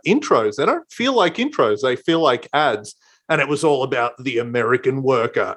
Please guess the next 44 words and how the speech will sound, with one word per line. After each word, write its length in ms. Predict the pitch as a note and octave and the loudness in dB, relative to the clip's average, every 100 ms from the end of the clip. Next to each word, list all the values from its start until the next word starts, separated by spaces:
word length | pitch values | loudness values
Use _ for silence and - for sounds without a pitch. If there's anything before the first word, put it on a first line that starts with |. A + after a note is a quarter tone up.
| - | -2
and 180 | C3+ F3 | 0 2
the 80 | |
American 560 | E3+ F3+ D#3+ E3+ G3 F#3 | 4 2 2 2 2 0
dream. 500 | E3 G3+ C#3+ A2+ G#2+ _ _ _ | 2 2 0 -4 -12 _ _ _
And 240 | C3+ B2+ | -6 -2
D 180 | B2 B2 | 2 2
D 200 | A#2+ A2+ | 2 -2
P 320 | A2 C#3 B2 | 0 2 2
is 120 | G#2+ - | -2 -2
both 300 | B2 A2 A#2 | 2 4 2
of 160 | A#2+ | 2
those 320 | B2+ B2+ B2 | 2 2 2
things. 340 | - B2+ A2+ A2 | 0 0 0 -2
And 140 | B2+ | -2
then 140 | C3+ B2+ | 0 0
they 140 | B2 | 0
said, 260 | - C3 C3+ | 2 0 2
you 80 | |
know, 180 | A#2+ G#2+ - _ _ _ - | 0 -2 -6 _ _ _ -4
"Page 460 | - C#3 B2+ A2 - | 2 2 2 -2 0
Savage 560 | C#3+ B2+ C3 C3 - | 2 4 2 0 -4
too. 320 | - D3+ A#2+ | 0 2 2
This 240 | A#2+ C3+ - | 0 -4 0
time 280 | D3 C3+ C3 | 0 2 0
it's 140 | C#3 | 0
personal," 520 | - C3 A2+ - A#2 A2+ | 0 0 0 -6 -2 0
or 80 | A#2+ | 2
whatever. 220 | A#2+ A#2 | 2 0
And 180 | C3 G3 | 0 0
then 140 | A#3 A#3 | 0 0
that 160 | A3+ | 0
was 140 | A3+ G#3 | 0 0
it. 100 | D3 | -2
And 120 | C3+ | -2
then 100 | C#3+ | -2
they 60 | C#3 | 0
were 100 | C3+ | 0
like, 240 | B2+ B2+ _ _ _ | -2 -4 _ _ _
"Pyro, 560 | - C#3+ C#3 C3+ C3+ C3 | -4 0 2 2 0 0
let's 320 | B2 B2 - | 0 -2 -2
go 260 | A#2+ A#2+ A#2 | 0 2 0
to 80 | |
the 180 | A2 A2+ | -2 -4
announcers." 540 | G#2+ A2+ A#2+ - - | -2 -2 -2 -6 -14